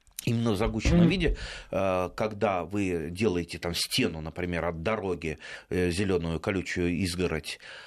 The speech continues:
Speaker 1: А, поэтому, ну, ну, конечно, лучше всего ежегодно, по весне или осенью. Вот сейчас, пока снега ещё не намело, можете,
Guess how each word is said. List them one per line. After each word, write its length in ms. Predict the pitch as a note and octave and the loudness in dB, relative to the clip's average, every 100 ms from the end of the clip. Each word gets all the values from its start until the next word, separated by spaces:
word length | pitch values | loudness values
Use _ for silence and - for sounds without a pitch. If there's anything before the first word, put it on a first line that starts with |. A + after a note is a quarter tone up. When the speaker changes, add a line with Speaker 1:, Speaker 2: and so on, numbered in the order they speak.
| - - - | -20 -20 -4
Speaker 1:
А, 720 | E2+ G2 F2+ F2 E2+ F2+ - | 0 2 2 2 0 -2 -4
поэтому, 520 | - F#3+ A3 G#3 E3 | -2 0 2 0 -2
ну, 260 | F#3+ A3+ F3 | 0 0 0
ну, 140 | F3 | -2
конечно, 380 | G#3 A3+ A#3 D3 | 4 4 4 0
лучше 240 | C3 - - | 0 0 -2
всего 260 | B2+ B2 | 0 0
ежегодно, 760 | A2+ G2 G#2+ F2+ D#2+ D2+ D2+ D2 _ - | 2 0 0 0 -2 -2 -4 -4 _ -4
по 60 | D#3+ | -2
весне 520 | F3+ - G3 G3 C#3 | -2 -2 2 2 2
или 340 | A2+ A2 G2+ | 0 2 2
осенью. 640 | F#2 G#2 G#2 - D#2+ E2 F2+ | 2 2 0 0 -6 -6 -4
Вот 160 | E3 | -2
сейчас, 260 | - - A2+ | -2 -2 -2
пока 300 | - F#2+ G2 | -6 -4 -4
снега 320 | - G#2 F#2 | -2 -2 -2
ещё 200 | F#2+ G2+ | -2 0
не 120 | G2 | 0
намело, 440 | G2 G2 G2 A2+ A2 | 2 2 2 0 0
можете, 340 | F#2+ F#2+ - | -4 -6 -10